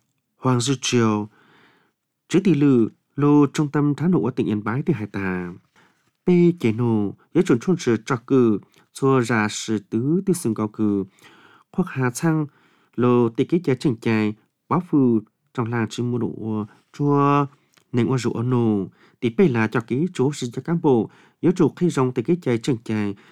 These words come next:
xuân sĩ nhân chạy tê trăng tớ, lô ký chạy thiết chờ, thảo hó mùa là vàng phù sa, phục vụ chùa khó công nụ,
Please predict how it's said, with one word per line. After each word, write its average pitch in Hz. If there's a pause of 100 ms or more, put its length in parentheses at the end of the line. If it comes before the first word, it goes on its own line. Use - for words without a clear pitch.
(120)
xuân 202
sĩ 123
nhân 165
chạy 120
tê 117
trăng 156
tớ, 120 (420)
lô 135
ký 175
chạy 156
thiết 180
chờ, 107 (240)
thảo 127
hó 117
mùa 170
là 117
vàng 131
phù 113
sa, 139 (200)
phục 131
vụ 131 (140)
chùa 117
khó 117
công 143
nụ, 117